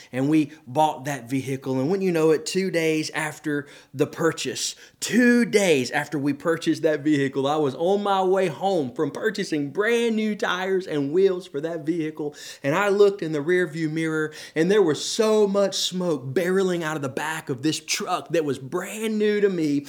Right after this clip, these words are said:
that I had paid cash for that you could not even see either side of the road. It was this huge cloud of smoke, and I went, "Oh no." We pulled over, got it to the shop,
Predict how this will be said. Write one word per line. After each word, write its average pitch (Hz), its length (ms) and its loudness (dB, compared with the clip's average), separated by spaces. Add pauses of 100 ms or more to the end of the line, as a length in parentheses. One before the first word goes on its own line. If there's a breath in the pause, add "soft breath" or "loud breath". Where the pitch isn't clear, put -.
(180 loud breath)
that 147 100 -2
I 175 140 -2
had 170 220 -4
paid 135 240 -4
cash 190 460 -4
for 127 440 -2 (200 loud breath)
that 151 220 -4
you 180 100 -2
could 214 320 2
not 180 320 -2
even 151 320 -4
see 135 540 -4 (260 loud breath)
either 190 380 2
side 160 640 -4
of 131 240 -4
the 131 100 2
road. 120 460 -4
It 131 160 -4
was 127 180 -6
this 127 240 -6
huge 226 800 -2
cloud 175 720 0
of 143 140 -4
smoke, 147 560 -2
and 143 120 -4
I 147 160 0
went, 156 300 0
"Oh 220 340 -10 (120)
no." 254 560 -2 (880 loud breath)
We 131 60 -12
pulled 165 340 2
over, 160 520 0 (460 soft breath)
got 165 240 2
it 151 120 -4
to 170 100 0
the 143 80 -4
shop, 147 640 -6